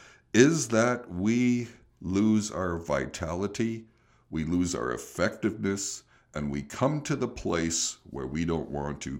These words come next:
continue. We see in Luke chapter ten, when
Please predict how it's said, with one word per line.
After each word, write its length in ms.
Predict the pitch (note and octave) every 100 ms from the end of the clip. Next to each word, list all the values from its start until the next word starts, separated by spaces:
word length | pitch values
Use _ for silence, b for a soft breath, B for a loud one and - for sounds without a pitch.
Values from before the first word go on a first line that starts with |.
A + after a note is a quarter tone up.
| -
continue. 800 | D#2 D2 - F#2+ E2 C2+ A1 - - _ _ b b b b b b b
We 100 | E3
see 320 | - D#3+ C3+
in 280 | A2 F#2 - -
Luke 240 | F#2+ A2
chapter 680 | - F2 E2+ - D2+ C2+ - - -
ten, 560 | A2+ G#2+ E2 E2 E2
when 500 | D2+ D#2 D#2 D#2 C#2+